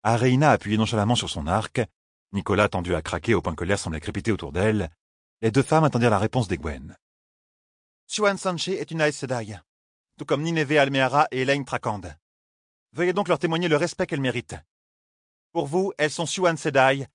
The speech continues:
Nineveh Sedai et Elaine Sedai. Les deux amies en sillèrent de surprise.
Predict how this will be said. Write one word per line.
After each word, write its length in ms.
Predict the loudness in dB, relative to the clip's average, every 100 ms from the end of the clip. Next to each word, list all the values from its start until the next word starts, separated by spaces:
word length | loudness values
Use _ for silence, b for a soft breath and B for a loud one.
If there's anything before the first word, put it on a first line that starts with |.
| _
Nineveh 300 | -2 0 0
Sedai 440 | -2 4 6 6 2
et 140 | -2 2
Elaine 220 | 2 2
Sedai. 480 | 0 2 2 -2 -16 _ _ _ _ _ _ _ _ -4
Les 100 | 0
deux 240 | 2 4
amies 200 | 4 4
en 60 | 2
sillèrent 320 | 2 0 0
de 80 | 0
surprise. 580 | -8 -10 -12 -12 -16